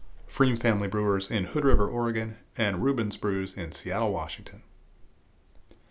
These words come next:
The cultural triumph of craft beer. The sad news that Portland Brewing is closing in a month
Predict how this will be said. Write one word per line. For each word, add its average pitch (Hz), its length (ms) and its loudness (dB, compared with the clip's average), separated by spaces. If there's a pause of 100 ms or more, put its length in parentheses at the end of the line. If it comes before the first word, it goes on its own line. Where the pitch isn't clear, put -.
(840)
The 117 100 4
cultural 160 400 8
triumph 120 440 4
of - 100 -4
craft 98 380 0
beer. 80 300 -8 (1600)
The - 80 -6
sad 143 260 6
news 123 320 2
that 90 160 2
Portland 120 300 0
Brewing 107 260 0
is 85 160 -8
closing 117 400 0
in 98 60 -2
a 95 40 -2
month 95 320 -4